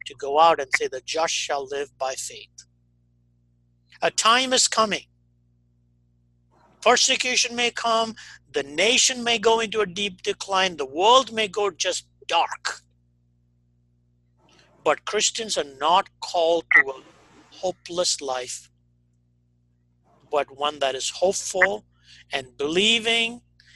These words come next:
and trusting that God, who brought us this far, will take us through to the very end.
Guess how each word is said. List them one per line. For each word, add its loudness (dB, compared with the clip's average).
and -6
trusting 2
that -2
God, 4
who -8
brought 6
us -2
this -2
far, 0
will -8
take -10
us -10
through -16
to -18
the -14
very -6
end. -20